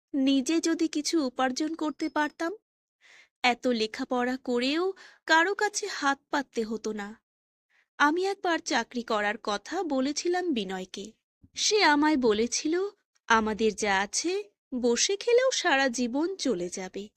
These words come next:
আমাদের বাড়ির বউরা চাকরি করে না। আমাদের বাচ্চা হচ্ছে না বলে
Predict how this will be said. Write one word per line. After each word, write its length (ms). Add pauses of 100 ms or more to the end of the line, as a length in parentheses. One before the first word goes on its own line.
(140)
আমাদের 440
বাড়ির 320
বউরা 500 (220)
চাকরি 380
করে 300
না। 260 (800)
আমাদের 420
বাচ্চা 460
হচ্ছে 380
না 160
বলে 380